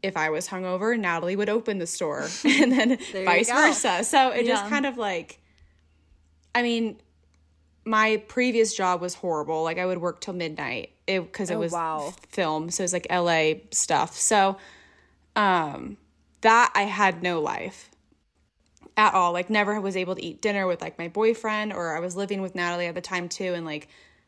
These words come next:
Speaker 1: I'd be working and they'd all be going to bed. So this is just significantly better. Um, it's also nice that we don't start till eleven. So if we wanna do, like, a
Speaker 3: Mm-hmm.
Speaker 1: coffee walk with a friend in the morning or get breakfast, we can. So
Speaker 3: Yeah. I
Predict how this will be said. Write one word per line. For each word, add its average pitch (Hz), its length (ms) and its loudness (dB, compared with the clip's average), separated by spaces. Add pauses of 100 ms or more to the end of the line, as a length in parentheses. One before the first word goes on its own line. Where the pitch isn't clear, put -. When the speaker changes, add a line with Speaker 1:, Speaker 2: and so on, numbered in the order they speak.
(140)
Speaker 1:
I'd 190 160 2
be 196 80 -4
working 190 380 -2
and 175 100 -4
they'd 180 100 2
all 170 120 -2
be 165 120 -8
going 175 260 -4
to 175 60 -6
bed. 147 360 -6 (340)
So 180 500 2 (340)
this 226 280 4
is 190 180 -4
just 180 300 -2
significantly 190 680 -6
better. 160 500 -4 (300)
Um, 160 460 -4
it's - 160 -6
also 185 260 -2
nice 185 280 -4
that - 160 -8
we 180 100 -8
don't 170 220 -6
start - 340 -6
till 190 220 -6
eleven. 175 680 -4
So 175 340 -2
if 175 100 -8
we 208 100 4
wanna 185 240 -2
do, 208 160 -2
like, 202 140 0
a 190 40 -2
Speaker 3:
Mm-hmm. 196 80 -6
Speaker 1:
coffee 226 420 2
walk 196 300 0
with 185 160 -6
a 190 40 -8
friend 185 300 -4
in 180 80 -4
the 180 60 -4
morning 175 400 -4
or 156 180 -4
get - 260 -6
breakfast, 202 540 -4
we 170 80 -6
can. 165 460 -10
So 165 480 -8
Speaker 3:
Yeah. 208 400 -8
I - 20 -16